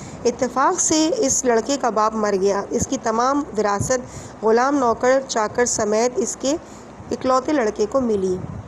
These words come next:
वो औरत चूँकि आज़ाद हो चुकी थी, इस तरह वो लड़के की माँ की हैसियत से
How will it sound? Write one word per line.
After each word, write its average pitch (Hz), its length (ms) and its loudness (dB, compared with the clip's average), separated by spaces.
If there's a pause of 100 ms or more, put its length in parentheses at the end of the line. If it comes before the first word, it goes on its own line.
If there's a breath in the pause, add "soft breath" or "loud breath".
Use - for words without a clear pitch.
(1000 loud breath)
वो 262 120 2
औरत 320 440 4 (140)
चूँकि 254 340 0
आज़ाद 214 320 2
हो 220 120 2
चुकी 277 280 0
थी, 277 160 0
इस 262 140 -4
तरह 247 380 0 (380 loud breath)
वो 247 100 4
लड़के 233 340 2
की 226 120 -2
माँ 214 180 0
की 233 180 0
हैसियत 269 360 0
से 311 260 0